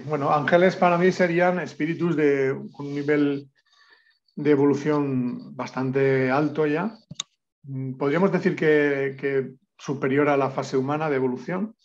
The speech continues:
Los guías espirituales ya estarían en esta etapa, lo, lo que llamamos, lo que propiamente son los guías estarían ya en esta fase. Son esos seres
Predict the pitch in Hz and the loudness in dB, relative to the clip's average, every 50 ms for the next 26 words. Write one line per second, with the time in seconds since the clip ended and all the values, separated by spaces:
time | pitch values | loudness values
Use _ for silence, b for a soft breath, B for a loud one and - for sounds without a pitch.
0 | _ _ _ _ _ _ _ _ _ _ _ - _ _ B B B B _ - | _ _ _ _ _ _ _ _ _ _ _ -20 _ _ B B B B _ -2
1 | 131 143 143 120 120 143 156 160 160 160 160 147 - - - 160 135 - - 147 | 0 2 2 2 0 2 2 4 4 4 2 0 -2 -4 -4 -4 -4 -2 -2 -2
2 | 151 147 143 151 143 143 143 135 143 139 139 135 135 143 135 131 135 131 131 131 | -2 0 0 0 0 2 0 0 0 0 -2 -4 -4 -6 -4 -2 -2 -2 -2 -2
3 | 131 131 127 113 - - 127 123 127 131 151 156 151 - 165 185 214 143 131 117 | -4 -4 -6 -8 -6 -4 -4 -4 -2 -2 -2 -4 -2 -2 -4 -2 -2 -2 -2 -4
4 | 107 - 208 165 135 131 131 131 131 127 127 139 143 151 135 131 131 131 131 135 | -6 -10 -6 -6 -4 0 2 2 2 2 0 -4 -4 -6 -6 -4 -4 -4 -2 -2
5 | 131 131 - _ _ _ _ - 143 143 139 170 165 151 156 160 160 151 135 165 | -4 -6 -6 _ _ _ _ -2 -2 0 2 2 2 2 2 0 -2 -2 -4 -4
6 | 139 151 151 151 147 143 139 139 131 135 139 156 170 180 180 - - b b b | -2 -2 -4 -2 0 -2 -2 -2 -4 -2 0 0 0 0 -2 -6 -16 b b b
7 | b b b b b b b - 185 - - 151 135 143 143 135 131 135 131 131 | b b b b b b b -6 -6 -2 -2 -2 0 2 2 2 2 0 0 -2
8 | 135 127 - - 127 131 - 160 151 - - 151 170 202 - _ _ _ _ _ | -4 -4 -4 -6 -6 -2 -2 -2 -2 -2 -6 -8 -8 -8 -10 _ _ _ _ _
9 | b b b b b b b b b b b b b b b b _ _ _ - | b b b b b b b b b b b b b b b b _ _ _ -20
10 | 214 - 160 160 165 170 - 165 160 - 170 165 156 165 156 135 - - - _ | -6 -4 0 0 0 0 0 -2 0 2 2 4 4 4 2 2 -2 -8 -14 _